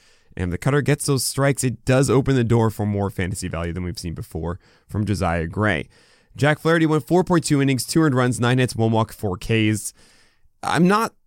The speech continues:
in yet on Jack Flaherty. I do like the velocity is a little bit back to normal, but it's still right around ninety-three as opposed to the ninety-four we saw in his prime. He went thirteen for ninety whiffs, which is good,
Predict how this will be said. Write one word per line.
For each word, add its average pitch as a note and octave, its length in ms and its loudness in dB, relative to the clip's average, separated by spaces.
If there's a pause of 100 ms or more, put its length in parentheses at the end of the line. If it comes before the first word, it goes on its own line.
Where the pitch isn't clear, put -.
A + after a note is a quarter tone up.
(120)
in F#3 240 2
yet C#3 260 2
on C3 140 2
Jack B2+ 240 2
Flaherty. A2 300 0
I G#2 40 0
do B2+ 220 2
like D3+ 160 2
the B2 80 -4
velocity B2+ 380 0
is A2 80 -2
a G#2 40 -4
little B2 160 2
bit A#2+ 240 -4
back B2+ 320 0
to - 140 -2
normal, C#3 320 4
but C3+ 220 4
it's C3+ 160 0
still D#3+ 440 0 (380)
right F3 200 0
around F3 160 2
ninety-three D3 480 2
as B2+ 100 0
opposed A#2+ 260 0
to A#2 60 -2
the A2 60 2
ninety-four A2 480 0
we A2 100 0
saw F#2+ 200 -2
in F#2 80 -2
his F2 160 -8
prime. A2+ 480 0 (360)
He - 100 -4
went B2 180 0
thirteen D3+ 380 0
for C3 180 -2
ninety A2+ 400 2
whiffs, G2+ 420 0
which D#3+ 160 -2
is E3+ 140 -2
good, F#3 360 2